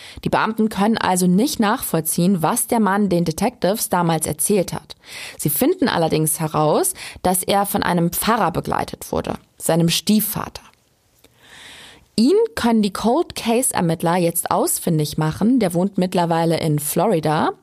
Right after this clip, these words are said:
Sie fahren hin und unterhalten sich mit ihm und der Pfarrer kann sich auch noch an alles erinnern und packt schließlich aus.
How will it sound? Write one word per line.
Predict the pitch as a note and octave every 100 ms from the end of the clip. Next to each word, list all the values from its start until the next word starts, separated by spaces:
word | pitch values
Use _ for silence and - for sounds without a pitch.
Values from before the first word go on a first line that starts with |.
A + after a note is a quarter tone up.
| -
Sie | -
fahren | E3+ D#3+
hin | E3+ D4 F#4+ G4 - -
und | - F#3
unterhalten | E3+ E3+ E3+ A#3 C4 C4
sich | A#3+ A#3
mit | A3+ G#3+
ihm | G3 G3+ G#3 - -
und | - F3
der | E3
Pfarrer | - G3 G3+ G3+
kann | F#3+ G3
sich | G3 -
auch | F3+
noch | F3
an | E3+ -
alles | D#3+ D#3
erinnern | - - A#3+ G#3+ A3+ - -
und | F3+
packt | - F#3 F3+
schließlich | - - G#3 - F3+ F3+ -
aus. | - - -